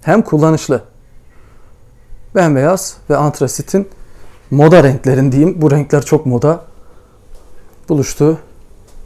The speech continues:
Şu güzellikten yaptırmanızı tavsiye ediyorum. Evet. Arkadaşlar, bir sonraki videomuza kadar diğer modelleri bu arada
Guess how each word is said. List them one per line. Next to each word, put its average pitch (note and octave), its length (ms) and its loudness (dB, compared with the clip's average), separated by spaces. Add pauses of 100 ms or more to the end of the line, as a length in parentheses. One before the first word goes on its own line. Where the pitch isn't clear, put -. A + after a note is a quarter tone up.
(720)
Şu - 360 -4 (1000)
güzellikten C3+ 640 -2 (1080)
yaptırmanızı B2 680 -2 (300)
tavsiye A#2 380 -2
ediyorum. G#2+ 220 -6 (2000)
Evet. A2+ 320 -6 (1000)
Arkadaşlar, C#3+ 680 0 (1300)
bir F3+ 60 -2
sonraki D#3 600 2 (480)
videomuza C#3 440 0
kadar B2+ 340 -2
diğer D3+ 160 4
modelleri D#3+ 460 0
bu E3 80 2
arada E3 360 4